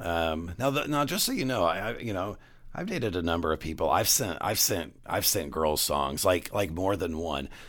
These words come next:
Like, some people I've sent a couple songs to. Some people I've sent more than fifty songs to. It. I, I like music. I've even sent songs to my brother. Um, nevertheless, I digress. The song today,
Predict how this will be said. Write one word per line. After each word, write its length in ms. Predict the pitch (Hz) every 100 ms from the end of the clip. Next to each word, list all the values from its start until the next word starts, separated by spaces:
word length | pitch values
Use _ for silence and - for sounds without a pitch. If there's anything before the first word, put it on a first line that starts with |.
| -
Like, 220 | - 73 -
some 280 | - 82
people 320 | 95 107 120 113
I've 140 | 98
sent 180 | - 101
a 60 |
couple 320 | 101 127 196 220
songs 340 | - 71 -
to. 240 | - 69
Some 240 | 65 - 113
people 240 | 135 123
I've 140 | 127 127
sent 220 | 143 135
more 140 | 135
than 140 | 127 127
fifty 320 | 123 - 180
songs 380 | - 73 67 -
to. 160 | 73
It. 160 | 67 -
I, 120 | 78
I 180 | - 87
like 340 | 85 85 80
music. 320 | 85 80 73 71
I've 160 | 82 131
even 200 | 156 101
sent 260 | - 101
songs 260 | 101 90 90
to 100 | -
my 140 | 73
brother. 640 | 69 65 71 82 67 58 - - - - - - -
Um, 540 | - 87 82 82 82 - - - -
nevertheless, 680 | 92 101 117 101 78 80
I 140 | 82 82
digress. 640 | 82 85 78 73 69 -
The 120 | 90
song 340 | - 101 98 110
today, 520 | 113 87 80 78